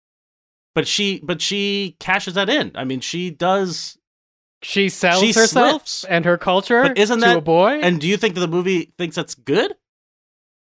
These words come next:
Speaker 2: I'm paying you, get your butt down here? No, I don't think it's good. It's just weird. It's all
Speaker 1: It's
Speaker 2: weird.
Speaker 1: not weird. It's how you
Speaker 2: And
Speaker 1: navigate the world. You accidentally do this.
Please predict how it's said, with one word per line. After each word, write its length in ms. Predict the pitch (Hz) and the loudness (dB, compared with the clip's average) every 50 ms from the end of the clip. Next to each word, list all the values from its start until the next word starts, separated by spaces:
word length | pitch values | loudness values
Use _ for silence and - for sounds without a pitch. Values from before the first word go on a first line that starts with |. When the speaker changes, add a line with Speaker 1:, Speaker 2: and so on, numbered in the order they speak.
| _ _ _ _ _ _ _ _ _ | _ _ _ _ _ _ _ _ _
Speaker 2:
I'm 200 | - 170 190 208 - | -2 0 0 0 -2
paying 280 | - 190 202 214 220 | 0 0 0 0 0
you, 80 | 220 208 | -4 -2
get 200 | 170 202 202 - | -2 -2 -2 0
your 100 | 208 185 | -4 -2
butt 240 | 170 196 202 185 - | 0 0 -2 0 0
down 240 | 165 165 180 196 | 0 0 0 0
here? 280 | 190 220 233 247 269 226 | -2 -2 -2 -2 -4 -4
No, 280 | 196 226 277 330 302 247 | -4 -2 0 0 0 0
I 40 | 208 226 | 0 0
don't 120 | 294 - | 0 -2
think 140 | - 220 - | -4 -6 -6
it's 140 | 165 143 _ | -6 -8 _
good. 240 | _ 202 208 196 160 | _ 0 0 2 0
It's 120 | 151 147 | -2 -4
just 180 | - - - _ | -4 -8 -8 _
weird. 360 | 170 175 240 277 226 156 131 | -4 -2 0 0 0 0 -2
It's 160 | 139 151 160 - | -4 -6 -6 -2
all 400 | 202 220 226 240 240 226 214 196 | 2 4 4 6 6 4 2 0
Speaker 1:
It's 120 | 180 175 - | -2 0 2
Speaker 2:
weird. 80 | 320 | 4
Speaker 1:
not 120 | 339 - - | 2 2 2
weird. 320 | 226 285 339 330 165 113 - | 0 0 2 2 0 0 -2
It's 140 | - - - | -6 -6 0
how 140 | 175 240 277 | 0 0 2
you 100 | 285 254 | 2 0
Speaker 2:
And 80 | 208 | 2
Speaker 1:
navigate 400 | 226 254 285 277 277 254 254 240 | 4 4 4 4 2 -2 -4 -4
the 80 | 214 247 | -6 -6
world. 320 | 233 302 330 226 127 113 | -2 2 2 2 0 0
You 100 | 131 151 | -4 -2
accidentally 460 | - 180 240 - - 277 262 233 214 | 0 0 0 0 -2 -6 -4 -4 -4
do 220 | 165 139 208 285 320 | -4 -2 -2 -2 -2
this. 260 | - - _ _ _ | -2 -6 _ _ _